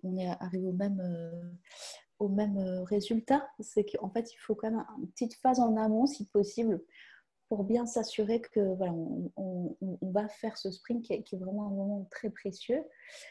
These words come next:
Euh, on se met bien d'accord sur le, le, le livrable, le, les attendus, sur la temporalité du projet, et cetera. Donc,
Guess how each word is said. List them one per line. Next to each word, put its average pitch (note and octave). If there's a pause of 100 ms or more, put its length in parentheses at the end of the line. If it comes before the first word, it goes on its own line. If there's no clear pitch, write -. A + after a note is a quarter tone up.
(280)
Euh, F#3+
on F#3+
se -
met G#3
bien F#3
d'accord A#3
sur -
le, F#3+ (220)
le, F3+
le F#3
livrable, G3+
le, E3+ (100)
les G3
attendus, G#3 (720)
sur F#3
la F#3+
temporalité F#3
du G3
projet, A#3
et G#3
cetera. G3
Donc, E3+